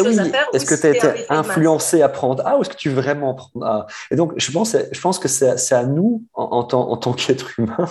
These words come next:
Speaker 2: <laughs> que nous sommes, de se dire, « OK, est-ce que c'est vraiment A que je veux, que je veux prendre ou est-ce que je fais A parce que les autres font A ? » Il y a des gens qui sont pas sur Facebook, comme tu le dis,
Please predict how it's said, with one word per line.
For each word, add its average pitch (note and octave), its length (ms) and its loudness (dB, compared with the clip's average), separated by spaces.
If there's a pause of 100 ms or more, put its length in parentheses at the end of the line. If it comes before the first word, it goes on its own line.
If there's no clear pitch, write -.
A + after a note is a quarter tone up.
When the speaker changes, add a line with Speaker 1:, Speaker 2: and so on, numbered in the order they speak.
(280)
Speaker 2:
<laughs> - 300 -10
que - 80 -2
nous B2 100 2
sommes, F3+ 400 2
de A#2+ 80 -2
se A#2 60 2
dire, « C#3 240 2
OK, A#2+ 180 0
est-ce - 800 -2
que C3 80 -2
c'est B2+ 220 0
vraiment D#3 340 -2
A B3+ 140 0
que F3 80 0
je C3+ 80 0
veux, C#3 140 2
que C3+ 120 -2
je B2+ 60 -4
veux C#3 80 0
prendre C#4 320 -2
ou C#3 100 2
est-ce B2+ 80 0
que A#2+ 120 0
je A#2+ 100 -4
fais C3+ 240 -2
A A#3 100 4
parce - 180 -2
que - 120 0
les C3 280 2
autres D3+ 200 2
font - 240 -6
A ? » A2 260 2 (400)
Il B2+ 100 2
y B2+ 60 0
a B2+ 60 0
des B2+ 80 4
gens G#3 120 2
qui F3 140 -2
sont B2 160 -4
pas C3 120 0
sur - 120 -12
Facebook, C3+ 320 -2
comme B2 120 0
tu C3 120 -2
le B2+ 60 0
dis, A3+ 240 -2